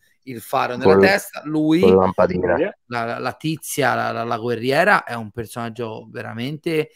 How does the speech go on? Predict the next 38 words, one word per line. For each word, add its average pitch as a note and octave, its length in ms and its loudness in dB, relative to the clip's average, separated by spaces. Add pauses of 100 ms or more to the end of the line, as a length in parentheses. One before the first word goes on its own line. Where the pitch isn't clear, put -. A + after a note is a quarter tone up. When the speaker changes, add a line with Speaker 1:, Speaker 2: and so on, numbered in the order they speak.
(140)
Speaker 1:
è C#3 180 -2
talmente F3+ 640 0
Speaker 2:
Superfluo. F3+ 300 4
Speaker 1:
soporifero F3+ 640 -4
e - 20 -4
inutile A3+ 560 -2
che F#3 140 -4
è - 120 -10
quasi D#3 360 -4
noioso C#3 680 -4 (260)
quando A#2+ 320 -8
è - 20 -6
in A#2+ 100 -8
Speaker 2:
Sì. - 140 -10
Speaker 1:
scena, D#3 300 2
anche B2+ 200 -10
con C3 220 -12
Cassie. - 560 -12 (460)
Che D#3 100 -14
dici, C3+ 160 -14
"Ma D3 140 -14
questa - 280 -14
di - 120 -20
che - 180 -20
cazzo F#3 380 -16
me E3+ 80 -12
ne D#3 80 -12
frega F3 260 -2
Speaker 2:
Sì, C#3 60 -8
Speaker 1:
a - 20 -8
me - 80 -2
Speaker 2:
sì, C3+ 60 -2
Speaker 1:
di C3+ 80 -12
Speaker 2:
sì. - 60 -18
Speaker 1:
questa?" C3+ 420 -12
Dici A#2 340 -20
proprio, B2+ 320 -20
no? C#3 200 -20